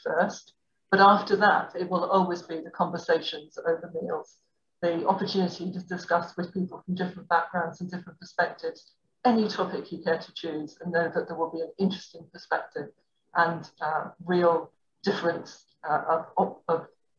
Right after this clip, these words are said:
perspectives that are brought to the issue. So it's a great joy to be able to bring, um,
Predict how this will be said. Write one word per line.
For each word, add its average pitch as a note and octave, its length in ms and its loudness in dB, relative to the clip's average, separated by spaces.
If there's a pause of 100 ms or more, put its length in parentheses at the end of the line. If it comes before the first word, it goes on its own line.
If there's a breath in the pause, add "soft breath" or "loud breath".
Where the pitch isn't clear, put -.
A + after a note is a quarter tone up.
(260)
perspectives - 640 2
that E3 140 -14
are F#3 60 -18
brought D#3+ 240 -4
to - 140 -18
the D#3+ 100 -4
issue. - 260 -8 (360 soft breath)
So F#3+ 520 6
it's - 440 0 (240)
a F#3+ 40 4
great F#3 320 6
joy D#3 360 6 (300)
to E3+ 340 -4
be F3+ 120 -2
able F3 300 0 (100)
to D#3+ 280 -10 (100)
bring, F3+ 420 0 (180)
um, D3 300 -6